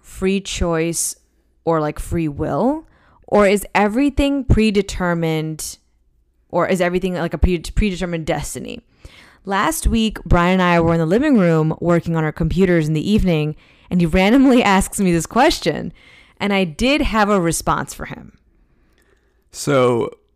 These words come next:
Speaker 2: before we get into that, I wanna talk a little bit about how this question popped up,
Speaker 1: <laughs>
Speaker 2: because if anybody hasn't seen this show, you've gotta go check it out. So there's this show on Netflix called Dark, and they just recently released their second season,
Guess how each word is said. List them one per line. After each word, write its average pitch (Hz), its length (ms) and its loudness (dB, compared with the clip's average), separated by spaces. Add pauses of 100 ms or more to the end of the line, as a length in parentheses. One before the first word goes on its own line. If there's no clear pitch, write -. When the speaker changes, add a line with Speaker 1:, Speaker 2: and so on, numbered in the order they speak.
Speaker 2:
before 143 260 -2
we 147 80 0
get 127 140 -2
into 120 160 -4
that, 104 180 -8
I 117 60 -4
wanna 123 160 -2
talk 123 260 0
a 127 60 -10
little 123 180 -4
bit 117 140 -4
about 113 340 -6
how 107 340 -2
this 113 220 -6
question 107 500 -4
popped - 380 -2
up, - 300 -6 (240)
Speaker 1:
<laughs> - 260 -16
Speaker 2:
because 135 240 -4
if 131 140 -4
anybody 156 400 2
hasn't 123 400 -2
seen 127 420 -2
this 110 160 -4
show, 123 640 -2
you've 120 180 -6
gotta 113 260 0
go 104 140 -4
check - 320 -8
it 90 60 -10
out. 87 260 -8
So 135 100 -8
there's 127 200 0
this 135 100 0
show 170 260 0
on 131 220 0
Netflix 110 560 -2
called 107 340 -4
Dark, - 560 -8
and 101 420 -6
they 110 140 -2
just 131 360 -4 (100)
recently 123 440 -4
released 104 540 -4
their 107 120 -4
second - 420 -6
season, 147 480 -6